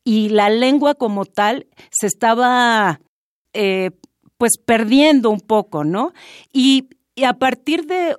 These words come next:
de un trabajo que hacen Natalia Toledo y Víctor Cata, que se llama El Camino de la Iguana,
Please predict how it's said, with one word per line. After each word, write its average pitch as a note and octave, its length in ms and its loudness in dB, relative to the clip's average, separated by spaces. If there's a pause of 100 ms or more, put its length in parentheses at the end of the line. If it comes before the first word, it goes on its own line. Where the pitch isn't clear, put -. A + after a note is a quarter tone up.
de G3+ 320 -4
un B3 280 0
trabajo A#3 640 -2
que G#3 120 -4
hacen G#3+ 300 -6
Natalia G3+ 440 -6
Toledo F#3+ 540 -6
y F#3 100 -4
Víctor G#3+ 560 -8
Cata, G3+ 460 -4 (420)
que G#3 100 0
se G3 200 -2
llama G#3+ 340 0
El F#3 220 -6
Camino G3+ 420 -4
de G#3 80 -6
la F#3+ 140 -4
Iguana, G3 640 -2